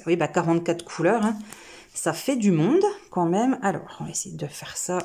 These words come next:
Donc, je vais pas vous citer toutes les couleurs, hein. Je vais me contenter de vous les montrer. Donc, on y va. Ici, on a les couleurs. Je vais vous les passer comme ça. Est-ce que vous voyez bien ?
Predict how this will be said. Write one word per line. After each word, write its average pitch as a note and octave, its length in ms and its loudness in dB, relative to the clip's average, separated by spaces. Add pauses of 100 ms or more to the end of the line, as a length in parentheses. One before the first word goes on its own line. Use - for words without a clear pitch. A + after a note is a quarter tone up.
(1300)
Donc, F#3+ 140 2
je F#3+ 120 0
vais F#3 60 -2
pas A3+ 120 4
vous G#3+ 120 0
citer G#3+ 440 -2
toutes - 240 -10
les G3+ 140 2
couleurs, F3+ 380 0
hein. D#3+ 80 0
Je D#3+ 140 -2
vais E3 60 0
me D#3+ 60 -10
contenter F#3 440 0
de F3 80 -10
vous E3+ 100 -4
les D#3+ 140 0
montrer. F3 460 0 (1500)
Donc, G3 180 2 (140)
on A3 120 2
y G#3+ 120 4
va. D#3 140 0 (960)
Ici, G#3 440 -2
on F#3 120 2
a E3 80 2
les F3 160 2
couleurs. F3+ 480 0
Je - 60 -12
vais E3+ 60 0
vous E3+ 140 -4
les D#3+ 100 -2
passer F#3+ 380 -6
comme F#3 180 -6
ça. F#3+ 180 -4
Est-ce F#3+ 140 -8
que - 80 -8
vous E3+ 160 -2
voyez F3+ 380 0
bien ? F3 360 -2